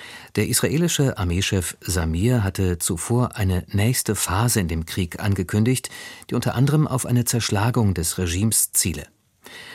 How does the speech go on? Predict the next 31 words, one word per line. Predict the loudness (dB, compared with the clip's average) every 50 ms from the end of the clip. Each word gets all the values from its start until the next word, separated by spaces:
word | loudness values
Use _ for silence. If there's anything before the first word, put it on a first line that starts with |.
| -18 -10 -2
Das | -2 -2 0 0
U-S-Militär | -2 -2 -2 0 0 2 2 2 2 2 2 2 0 2
verwies | 2 0 0 0 0 0 0 0 -2
am | -2 -4 -6 -6
siebten | -4 -4 -4 -6 -4 -4 -4 -4
Tag | -2 0 -2 -2 -2
des | -2 -4 -4 -4
Krieges | -2 -2 0 0 0 0 0
darauf, | -2 -2 -2 0 0 0 0 0 -4 -6 -10 -20 -20 -20 -16 -8
dass | -6 -4 -4
es | -2 -2
jetzt | -2 -2 0 0
darum | 0 0 2 4 2 2
gehe, | 2 2 2 2 2 2
die | 0 -2 -2 -2 -2
iranischen | -4 -2 -2 0 0 2 2 2 0 0 0
Fähigkeiten | 2 2 2 0 0 -2 -2 -2 -2 0 0 2 0 0
für | 2 0 -2
die | -2 -2
Raketenproduktion | -2 -2 -4 -2 0 -2 0 2 0 0 0 0 0 0 -2 -2 -2 0 0 2 0 0 -2 -2
zu | -2 -2 -2 -2 -2
zerstören. | -4 -4 -4 -4 -2 0 0 0 0 -2 -6 -10 -12 _ _ _ _ _ _ _ -20 -18 -16 -16 -14 -14 -16 -16 -10 -4
Irans | 0 0 2 2 2 2 2 0
Streitkräfte | 0 -2 -2 -2 -2 0 -2 -2 0 0 -2 -2
kündigten | 0 0 0 0 0 -2 -2 -2 -2
unterdessen | -2 0 0 0 0 0 0 0 0 0
eine | 0 0 -2 0
Ausweitung | 0 0 0 0 0 0 -2 -2 -2 -2 -2 -2 -2 -2
ihrer | -4 -6 -6 -4 -2 0
Gegenangriffe | 2 2 2 2 2 0 0 -4 -4 -4 -6 -6 -6 -6 -6
an. | -6 -6 -8